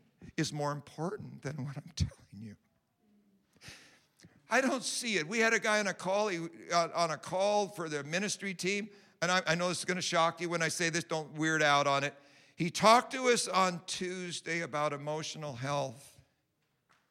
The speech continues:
on a Zoom call, and he killed himself on Thursday. That's no kidding. I'm thinking to myself, "My God, how could you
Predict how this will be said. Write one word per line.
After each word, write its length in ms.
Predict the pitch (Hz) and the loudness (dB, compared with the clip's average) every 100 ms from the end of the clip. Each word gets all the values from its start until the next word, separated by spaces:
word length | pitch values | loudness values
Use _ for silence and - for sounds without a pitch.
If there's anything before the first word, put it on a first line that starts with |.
| _ _ _ _ _ _ _ _ _ 117 | _ _ _ _ _ _ _ _ _ -6
on 140 | 135 | -6
a 40 | |
Zoom 300 | 120 139 143 | -4 -4 -6
call, 320 | 131 127 120 107 | -4 -4 -4 -6
and 120 | 107 | -12
he 60 | |
killed 340 | 101 - 135 113 | -10 -8 -6 -8
himself 520 | 87 - 101 90 - | -14 -14 -14 -16 -16
on 160 | 92 78 | -16 -16
Thursday. 460 | - 98 92 - - _ _ _ _ _ _ _ _ _ _ _ _ _ _ _ | -16 -14 -14 -18 -20 _ _ _ _ _ _ _ _ _ _ _ _ _ _ _
That's 320 | - 98 - - | -16 -12 -12 -14
no 240 | 101 87 90 | -16 -18 -18
kidding. 300 | - 80 _ _ _ _ _ _ _ _ _ _ _ _ _ _ _ _ _ _ _ _ _ _ _ - | -18 -18 _ _ _ _ _ _ _ _ _ _ _ _ _ _ _ _ _ _ _ _ _ _ _ -16
I'm 60 | |
thinking 260 | 165 170 117 | -10 -10 -10
to 60 | 92 | -12
myself, 540 | 78 - 98 85 - _ _ _ _ _ _ - | -12 -12 -14 -18 -20 _ _ _ _ _ _ -20
"My 60 | - - 208 | -20 -20 -16
God, 140 | 180 - _ _ _ _ _ _ _ _ _ _ _ _ _ _ _ _ _ _ _ _ _ _ _ | -16 -16 _ _ _ _ _ _ _ _ _ _ _ _ _ _ _ _ _ _ _ _ _ _ _
how 120 | - 160 | -20 -16
could 200 | 254 | -14
you 120 | - | -12